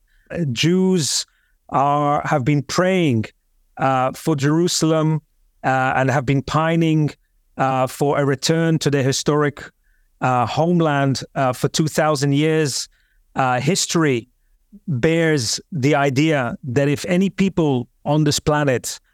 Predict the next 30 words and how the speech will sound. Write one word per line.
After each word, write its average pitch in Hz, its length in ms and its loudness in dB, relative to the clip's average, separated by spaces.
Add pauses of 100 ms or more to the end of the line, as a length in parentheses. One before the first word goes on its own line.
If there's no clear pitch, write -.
(220)
need 165 460 2
and 147 200 0
deserve 143 440 2
a 143 40 2
nation 143 320 0
state, 143 420 0 (300)
it's 139 200 -2
the 147 100 0
Jewish 135 340 0
people. 151 440 0 (480)
And 139 280 0
from 165 140 2
an 160 340 0
international 175 640 0
legal 185 300 2
point 151 240 0
of 127 80 0
view, 139 320 -2 (300)
it's 143 220 -4
difficult 170 520 0
to - 80 -2
find, 156 580 0 (400)
uh, 139 220 0
a 143 80 0
country 147 760 0
around, 143 600 2 (140)
uh, 131 260 0
the 135 140 0
world, 160 500 0 (360)
including 143 680 2